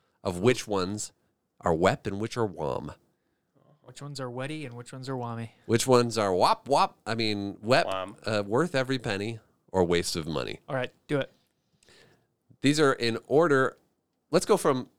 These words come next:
Speaker 1: least to, least to most. Number ten. Actually, they're not sorted. I'll, I'll do it
Speaker 3: Just
Speaker 1: however.
Speaker 3: give us your ten.
Speaker 1: Aaron Rodgers, seventy-five million, two years,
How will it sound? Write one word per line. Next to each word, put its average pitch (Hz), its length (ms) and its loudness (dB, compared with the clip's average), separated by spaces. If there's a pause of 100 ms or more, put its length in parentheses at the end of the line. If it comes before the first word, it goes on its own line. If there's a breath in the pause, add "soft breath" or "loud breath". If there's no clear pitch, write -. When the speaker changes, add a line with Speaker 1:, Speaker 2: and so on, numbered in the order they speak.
Speaker 1:
least 123 280 0
to, 107 280 0 (140)
least 110 160 0
to 101 80 0
most. 76 240 -2
Number 156 180 4
ten. 95 300 -6 (2250)
Actually, 104 240 -4
they're 98 160 -4
not 90 260 -6
sorted. 73 380 -10 (720)
I'll, 101 360 0
I'll 101 100 -2
do 107 160 -2
it - 40 2
Speaker 3:
Just 98 100 0
Speaker 1:
however. 85 140 0
Speaker 3:
give 120 80 -2
us 104 140 -6
your 107 80 -8
ten. 101 300 -10
Speaker 1:
Aaron 196 260 4
Rodgers, 127 580 0 (760)
seventy-five 165 720 4
million, 120 400 2
two 165 280 0
years, 95 500 -4